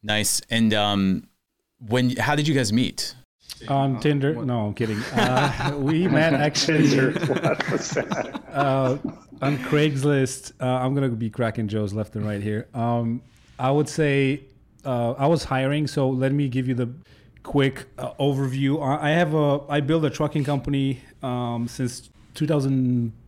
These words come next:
Speaker 2: fifteen is fourteen when I started driving. So I drove trucks for a little bit.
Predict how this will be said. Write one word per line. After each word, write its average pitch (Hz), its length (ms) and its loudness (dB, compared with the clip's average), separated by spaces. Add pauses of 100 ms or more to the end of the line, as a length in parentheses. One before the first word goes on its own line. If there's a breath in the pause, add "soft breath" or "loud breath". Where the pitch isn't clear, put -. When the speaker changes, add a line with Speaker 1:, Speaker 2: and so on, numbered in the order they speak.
(100)
Speaker 2:
fifteen 123 640 -2
is 113 220 -2
fourteen 131 360 0
when 110 120 0
I 107 60 0
started 107 260 -2
driving. 98 360 -2
So 110 140 -6
I 104 80 -2
drove 107 260 -2
trucks 107 300 -4
for - 100 -4
a 110 40 0
little 110 180 0
bit. 113 240 -2